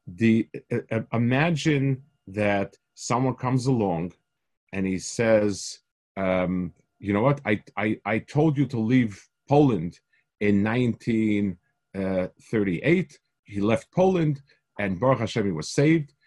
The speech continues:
So the children, children are all in his cheshbon. It's true. It's, it's, it, it's definitely a true statement.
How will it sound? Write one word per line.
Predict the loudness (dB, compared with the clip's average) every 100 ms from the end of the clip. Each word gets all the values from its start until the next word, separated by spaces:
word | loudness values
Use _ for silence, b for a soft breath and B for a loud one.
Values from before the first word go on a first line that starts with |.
| _
So | -8 -6
the | -4
children, | 0 2 2 0
children | 2 0 2 0 0 -2
are | 0 0
all |
in | 0
his | -2
cheshbon. | -2 -2 -2 -6 -8
It's | -8
true. | -4 0 0 0
It's, | -8 -4
it's, | -4 -4 -10 -8
it, | -8 -2
it's | -2 -4 -12 -14 -16 _
definitely | -2 -2 -2 -2 -2 -2
a | -4
true | 0 0
statement. | 0 -2 -2 -2 -8